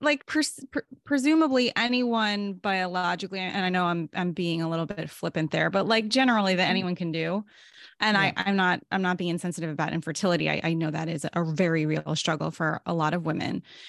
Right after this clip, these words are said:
Speaker 1: It's just not something that you grow up thinking about. So you think, like, "Yeah, I'm just gonna have a baby, and how hard can it be to be a mother?" And I think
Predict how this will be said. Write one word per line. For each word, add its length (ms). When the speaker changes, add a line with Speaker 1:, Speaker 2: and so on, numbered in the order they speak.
Speaker 1:
It's 140
just 120
not 200
something 360
that 100
you 80
grow 220
up 120
thinking 280
about. 320
So 80
you 180
think, 380
like, 320
"Yeah, 320
I'm 160
just 160
gonna 140
have 120
a 40
baby, 260
and 100
how 140
hard 440
can 260
it 200
be 480
to 100
be 140
a 40
mother?" 360
And 100
I 100
think 440